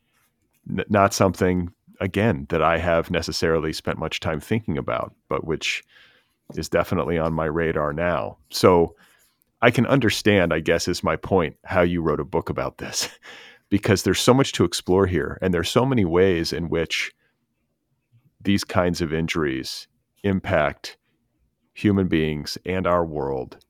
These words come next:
in ways that we just don't fully recognize. And this is, this speaks to the invisibility of traumatic brain injury. And there's a line in your book that I underlined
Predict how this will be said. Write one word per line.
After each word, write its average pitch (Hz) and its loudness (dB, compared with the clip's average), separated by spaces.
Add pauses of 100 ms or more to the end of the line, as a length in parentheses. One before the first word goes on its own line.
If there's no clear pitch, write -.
(260)
in 80 -8
ways 80 -2
that - -10
we 78 -6
just - -4
don't 71 -2
fully 67 -2
recognize. 69 -6 (520)
And 87 0
this 117 0
is, 104 -4
this 110 2
speaks - 0
to 107 -2
the 87 -2
invisibility 90 0
of - -6
traumatic 101 0
brain 104 2
injury. 104 0 (140)
And 90 -2
there's 90 2
a 87 2
line 85 2
in 92 0
your 92 0
book 90 0
that 87 2
I 82 2
underlined 98 2